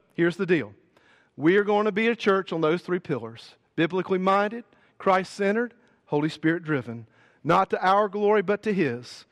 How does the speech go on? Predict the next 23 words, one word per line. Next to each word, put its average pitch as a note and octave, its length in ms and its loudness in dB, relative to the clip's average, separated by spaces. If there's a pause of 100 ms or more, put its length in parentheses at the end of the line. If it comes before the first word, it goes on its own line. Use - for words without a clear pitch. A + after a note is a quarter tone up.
(320)
And D3 160 -2
we're G#3+ 80 4
gonna C4+ 120 2
be C4+ 120 2
the A#3 80 -4
family A3 480 2
of D3 120 -2
God, A#2+ 460 -2 (240)
adopted G#3 640 2
by F#3+ 200 4
God's F#3 440 2
and D3 160 -8
sons A3 460 0
and C#3+ 160 -2
daughters G#3 460 4
through E3+ 140 -8
the C#3+ 80 -2
precious A3 460 0
blood F3 380 2
of E3 80 -4
the C#3+ 80 -4
Lamb F#3 340 0
Jesus, G3+ 540 0